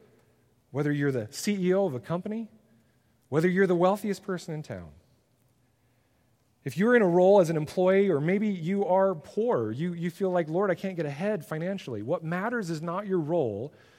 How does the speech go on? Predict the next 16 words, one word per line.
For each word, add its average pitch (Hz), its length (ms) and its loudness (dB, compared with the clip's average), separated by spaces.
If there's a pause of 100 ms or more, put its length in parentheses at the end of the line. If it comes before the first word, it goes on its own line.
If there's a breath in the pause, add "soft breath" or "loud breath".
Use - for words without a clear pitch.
(260 soft breath)
but 160 140 -4
your 175 160 0
obedience. 139 720 -6 (1300)
Look 156 140 -4
at 185 80 2
what 165 260 0
Paul 165 220 0
says 156 400 -2 (720 soft breath)
that 123 180 -8
Timothy 170 420 -2
is 120 80 -2
supposed 151 300 -6
to 139 80 -8
tell 151 220 -4
his 143 200 -6
church. - 460 -10